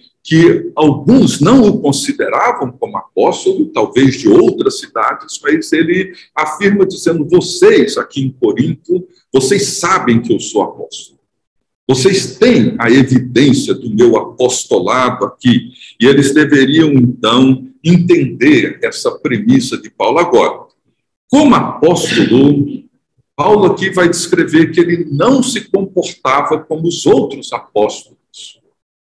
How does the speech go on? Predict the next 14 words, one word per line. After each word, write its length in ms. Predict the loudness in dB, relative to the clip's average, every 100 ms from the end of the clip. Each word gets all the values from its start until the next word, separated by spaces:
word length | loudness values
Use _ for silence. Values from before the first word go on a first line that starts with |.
| _ _ _ _
E 80 | 4
ele 240 | 6 6 4
diz 260 | 4 4
que 120 | 4
os 160 | 2 4
outros 420 | 4 2 0 -4
apóstolos 760 | -6 -2 0 0 -2 -6 -6 -6
tinham 440 | -4 0 0 -2 -2
dois 320 | 0 2 0
direitos 1120 | 0 2 4 4 2 0 -2 -4 -8 -14 -18 _ _ _ -2
que 140 | 2
ele 240 | 4 4 4
também 360 | 4 4 2
tinha. 460 | 2 2 2 0